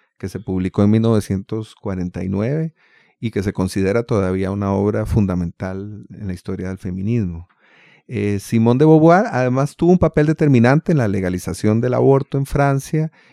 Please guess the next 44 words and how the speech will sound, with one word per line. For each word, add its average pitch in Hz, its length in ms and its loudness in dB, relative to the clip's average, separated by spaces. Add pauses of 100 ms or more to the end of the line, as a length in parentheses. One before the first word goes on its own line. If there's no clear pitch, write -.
y 123 120 0
fue 143 220 4
una 180 260 8
de 147 80 2
las 110 140 2
redactoras 101 520 2
del 143 120 2
Manifiesto 123 840 2
de 123 60 -2
las 104 140 -4
trescientas 120 520 -8
cuarenta 120 400 -10
y 90 40 -14
tres, - 460 -14 (320)
que 98 120 -10
se 98 100 -10
publicó 95 380 -8
en 110 80 -2
el 117 80 -2
año 123 240 -2
mil 117 340 -4
novecientos 104 560 -8
setenta 123 460 -6
y 143 100 -4
uno, 143 400 -2 (520)
y, 110 300 0
y 120 120 4
en 120 40 2
el 120 120 -2
que 120 100 -4
las 107 160 0
firmantes 131 1040 2
decían 104 680 0
haber 101 240 0
abortado 143 680 2
y 127 140 2
reclamaban 117 680 2
la 143 80 -2
legalización 104 960 -4
de 87 120 -12
la 90 80 -10
interrupción 95 560 -6
del 104 140 -4
embarazo, 113 720 -4